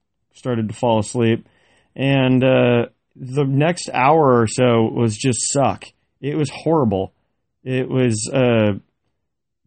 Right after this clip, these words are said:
poorly booked Goldust, R-Truth stuff that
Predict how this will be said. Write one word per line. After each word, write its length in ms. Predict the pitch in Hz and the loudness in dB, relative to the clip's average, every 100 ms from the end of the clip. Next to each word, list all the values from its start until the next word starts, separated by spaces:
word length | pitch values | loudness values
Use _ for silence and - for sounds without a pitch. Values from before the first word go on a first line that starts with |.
| _ | _
poorly 400 | _ 170 170 165 | _ -2 0 0
booked 480 | 160 139 156 151 - - - _ 107 | -2 0 0 0 -4 -14 -18 _ -16
Goldust, 840 | 123 135 147 147 143 156 151 - 139 | -4 0 2 2 2 2 2 0 0
R-Truth 520 | 143 139 - 147 151 | 0 0 -2 -2 -2
stuff 680 | - - 165 170 165 - - | -6 -2 2 2 2 -2 -2
that 320 | 123 117 | 0 0